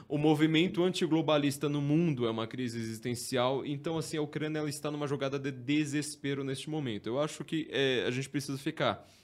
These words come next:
do lado, é, quanto menos guerra, melhor. A gente tem que ter uma, uma perspectiva também de que, ó, tal como o Lucas fa-, aqui falou dos prefeitos,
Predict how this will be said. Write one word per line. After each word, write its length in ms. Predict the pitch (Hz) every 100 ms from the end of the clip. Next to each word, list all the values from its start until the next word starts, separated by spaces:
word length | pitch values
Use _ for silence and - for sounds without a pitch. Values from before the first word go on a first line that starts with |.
| _ _ -
do 140 | 160
lado, 500 | 170 143 123 104 104 -
é, 240 | 127 110
quanto 240 | - 151
menos 300 | 160 180 147
guerra, 300 | 127 123 110
melhor. 360 | 120 135 127 156 - - - - -
A 40 | 151
gente 120 | 139
tem 140 | 180
que 80 | 196
ter 320 | - 175 - -
uma, 160 | 156
uma 160 | 156 143
perspectiva 560 | 143 139 - 147 165 135
também 340 | 135 147 175
de 140 | 131 127
que, 300 | 139 139 -
ó, 260 | 107 120 120 -
tal 200 | 139 170
como 340 | 170 160 160 -
o 80 | 143
Lucas 340 | 147 143 131
fa-, 160 | 123 -
aqui 200 | 131 127
falou 220 | 123 113
dos 160 | 113 -
prefeitos, 760 | 117 104 - 151 160 101 -